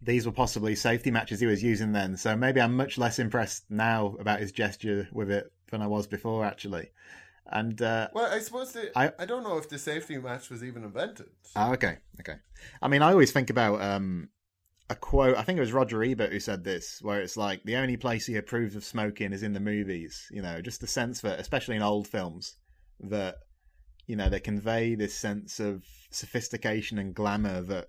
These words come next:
Speaker 1: you know, it's very much divorced from the reality of, like, smoking and so on. But, um, it definitely shows up well on film, doesn't it?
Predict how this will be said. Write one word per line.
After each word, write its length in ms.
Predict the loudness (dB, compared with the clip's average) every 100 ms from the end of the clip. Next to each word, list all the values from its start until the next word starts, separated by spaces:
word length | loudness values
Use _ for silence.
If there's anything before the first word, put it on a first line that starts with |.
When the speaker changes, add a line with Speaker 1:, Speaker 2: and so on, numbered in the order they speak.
| -10
Speaker 1:
you 100 | -6
know, 80 | -4
it's 140 | -4
very 320 | 0 2 2 2
much 320 | -2 -4 -6
divorced 440 | -2 2 2 0
from 120 | -8 -6
the 80 |
reality 460 | -4 -2 -4 -6 -8
of, 80 | -8
like, 160 | -10 -8
smoking 400 | -8 -8 -10 -12
and 120 | -10
so 200 | -8 -8
on. 180 | -10 -14 -12
But, 300 | -12 -12 -12
um, 320 | -12 -10 -14 -16 -20 -20 _ _ _ _ _ _
it 140 | -4 -2
definitely 280 | 0 2
shows 220 | 4 6 6
up 80 |
well 140 | 6 4
on 100 | 4
film, 260 | 2 2
doesn't 160 | 0 -4
it? 140 | -6